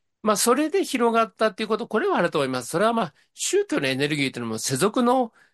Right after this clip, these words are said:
政治のエネルギーですよね。それぐらいしかちょっと考えられなくてですね。うん、あとはなんか本当、うん、政治のなんかバックアップがなかったらあんまり広がらないのかなと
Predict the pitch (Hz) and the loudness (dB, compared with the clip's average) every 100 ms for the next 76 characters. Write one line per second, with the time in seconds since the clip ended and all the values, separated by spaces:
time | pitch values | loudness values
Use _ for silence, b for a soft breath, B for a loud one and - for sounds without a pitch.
0 | b - - 202 254 254 262 269 262 269 | b -8 0 2 2 2 2 4 4 2
1 | 220 127 - - - 139 135 - _ _ | 0 -2 -6 -12 -6 -2 -2 -4 _ _
2 | _ _ _ - - 160 262 277 277 254 | _ _ _ -6 0 2 2 2 2 2
3 | 240 - 254 - 190 - - 120 147 185 | 0 -2 -2 -2 -2 -4 -4 -2 2 2
4 | 180 180 139 110 - - - - - - | 4 2 0 -4 -10 -12 -10 -8 -10 -14
5 | b b b b b b 131 123 120 110 | b b b b b b 0 2 2 2
6 | 107 127 180 156 117 117 127 120 127 123 | 2 2 2 2 2 2 -2 -4 -6 -4
7 | 113 123 - _ _ _ _ _ _ - | 2 2 0 _ _ _ _ _ _ -12
8 | - 110 110 110 107 - - - 143 147 | -8 -6 -6 -8 -10 -10 -2 0 2 2
9 | 165 170 170 170 - 151 165 127 120 - | 4 4 4 2 -2 -4 -2 -2 -4 -2
10 | 139 156 139 120 131 151 139 - - 127 | 0 0 -2 -2 -2 -2 -4 -6 -6 -10
11 | 113 131 135 160 180 131 151 135 - - | -4 -2 0 2 2 2 2 0 -2 -8